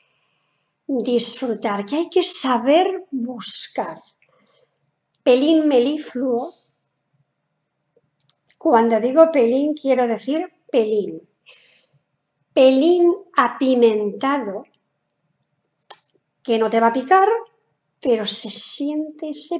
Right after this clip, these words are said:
punzadito, esa, esa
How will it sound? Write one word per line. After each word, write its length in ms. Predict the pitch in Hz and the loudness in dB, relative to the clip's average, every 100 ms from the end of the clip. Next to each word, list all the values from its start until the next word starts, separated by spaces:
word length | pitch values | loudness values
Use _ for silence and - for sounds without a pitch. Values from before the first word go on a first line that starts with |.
| - | -8
punzadito, 1300 | 320 320 320 302 - - _ - 269 320 440 - - 180 | -4 0 0 0 -6 -20 _ -4 -2 0 0 -2 -6 -4
esa, 320 | - - 277 294 - - - - - - - _ _ _ _ 359 427 _ _ _ _ _ - | -2 -2 -2 -4 -14 -20 -20 -20 -20 -20 -20 _ _ _ _ _ _ _ _ _ _ _ -6
esa 300 | 392 294 - | -4 0 0